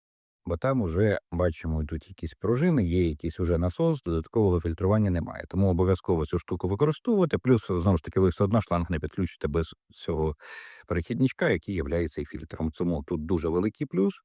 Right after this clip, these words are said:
От це, думаю, Мийко показав з усіх сторін. Тепер цікавий момент. От це ось цей шланг.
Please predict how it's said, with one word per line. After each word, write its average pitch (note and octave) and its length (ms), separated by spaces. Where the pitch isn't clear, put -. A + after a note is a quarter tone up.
От C#3 260
це, F2 300
думаю, E2 240
Мийко E2+ 280
показав F#2 380
з F2+ 60
усіх A#2 220
сторін. F3+ 340
Тепер - 320
цікавий F#2+ 400
момент. D3 460
От G#2 200
це G#2+ 220
ось G#2 220
цей F#2+ 180
шланг. - 460